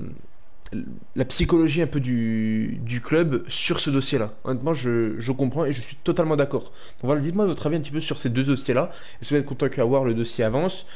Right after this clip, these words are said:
Au niveau de Cherki, est-ce que vous comprenez qu'on, peut-être qu'on va lui filer que deux ou trois ans au niveau de, du nouveau contrat ? Ou est-ce que vous voulez vraiment qu'on mette quatre ou cinq ans ?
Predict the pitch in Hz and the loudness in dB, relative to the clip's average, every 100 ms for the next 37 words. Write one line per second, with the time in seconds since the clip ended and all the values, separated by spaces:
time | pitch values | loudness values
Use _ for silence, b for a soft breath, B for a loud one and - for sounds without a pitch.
0 | B B B - 135 143 143 156 170 - | B B B 0 2 4 0 0 0 0
1 | 139 127 156 165 175 170 117 - 151 151 | -2 -2 -2 2 2 2 -4 0 0 2
2 | 131 120 - 151 147 147 123 113 131 160 | 2 0 0 2 2 2 0 0 -2 -2
3 | 147 135 143 135 147 135 120 123 113 110 | -2 0 0 2 2 2 2 2 4 4
4 | 110 110 120 117 120 117 170 214 B B | 4 2 0 0 -2 -4 -2 -2 B B
5 | B - 135 143 123 127 131 131 170 170 | B 0 2 2 2 2 2 2 0 0
6 | 123 135 - - 180 175 139 147 131 113 | 2 0 0 -2 -2 -2 -2 -2 0 -4